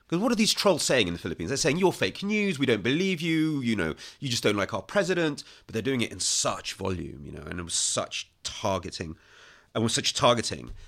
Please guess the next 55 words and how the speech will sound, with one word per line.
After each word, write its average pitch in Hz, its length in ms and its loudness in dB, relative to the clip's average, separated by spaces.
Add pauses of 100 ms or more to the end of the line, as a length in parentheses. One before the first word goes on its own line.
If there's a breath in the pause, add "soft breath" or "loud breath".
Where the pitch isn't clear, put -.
(120)
that, 98 200 4
uh, 82 520 4
you 95 100 -6
know, 69 120 -10 (100)
it 107 160 -6
alienates 90 800 -2
the 87 100 -4
opposition 90 320 -6
journalists 85 340 -4
in 82 60 -10
the 80 60 -10
Philippines 80 500 -8
or 202 180 -2
in 98 80 0
Russia - 460 -6
from 90 320 -2
the 85 60 -4
rest - 180 -4
of - 40 -12
the - 40 -20
population. 175 580 0 (680 loud breath)
You 120 80 0
know, 78 80 0
and 98 100 -4
once 101 220 0
that's - 280 -4
done, 73 220 -10
then 76 140 -12
you 76 60 -12
get - 180 -12
sort - 120 -18
of - 80 -20
judicial - 420 -16
messages - 440 -20 (100)
coming - 260 -16
in, - 240 -16
sort - 200 -20
of, - 20 -20 (500)
you - 60 -20
know, - 180 -20 (300)
tax - 420 -10
returns - 540 -14
that - 80 -14
were, 73 240 -14 (160)
you - 80 -16
know, - 100 -18 (100)
filled 73 360 -10
in 71 120 -12
badly 73 400 -12
by 71 220 -10
an 71 120 -12
opposition 73 440 -14
media 69 320 -18
suddenly - 260 -18
becomes - 340 -16